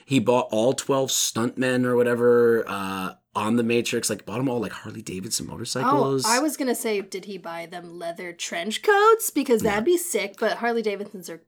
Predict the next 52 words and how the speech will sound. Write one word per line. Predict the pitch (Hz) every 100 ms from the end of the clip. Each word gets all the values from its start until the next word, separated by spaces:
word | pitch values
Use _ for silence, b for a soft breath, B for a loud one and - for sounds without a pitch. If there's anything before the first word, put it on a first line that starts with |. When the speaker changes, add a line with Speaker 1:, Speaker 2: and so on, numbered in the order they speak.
| _ -
Speaker 2:
cooler. | - 165 151 -
Speaker 1:
He's, | 117 156 165
like, | 170
one | 135 131
of | 127
the | 113
most | 107 95 -
solid | - - - - 95 90 82
little | 78 76
dudes. | 78 80 76 - - -
He, | 202
he, | 196 254
Speaker 2:
Yeah, | 339 370 262
Speaker 1:
you, | 240 143
you, | 147
Speaker 2:
he's | 143
Speaker 1:
you | 156
read | 160 160 143
anything | 143 165 160
about | 151 127 131
him | 131 131
or | 113
you, | 107
like, | 101 113
watch | 117 135 -
one | 127
of | 120
Speaker 2:
he's | 117
Speaker 1:
those, |
Speaker 2:
just | 110
Speaker 1:
like, | 107 -
Speaker 2:
like | -
a | -
person. | - -
Speaker 1:
video | 135 135 131
clips, | 123 - 127 - - 104
uh, | 110
like, | 107 107 95
you | 113
know, | 110 104
and | 98
just, | 101 -
like, | 117 110 101 92 101 -
ten | - 190 214
things | 160 127 101
you | 135
didn't | 135 131
know | 131
about | 92 92
Keanu | - 120
Reeves. | 120 120 95
Or, | 95